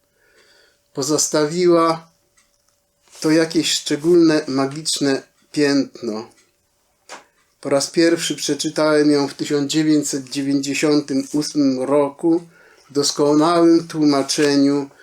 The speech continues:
Bronisława Zielińskiego, który również był tłumaczem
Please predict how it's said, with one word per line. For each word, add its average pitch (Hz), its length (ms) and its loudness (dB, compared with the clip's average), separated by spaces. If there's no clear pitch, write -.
Bronisława 143 880 2
Zielińskiego, 120 1120 -2
który 147 380 0
również 156 480 2
był 143 260 0
tłumaczem 139 960 -2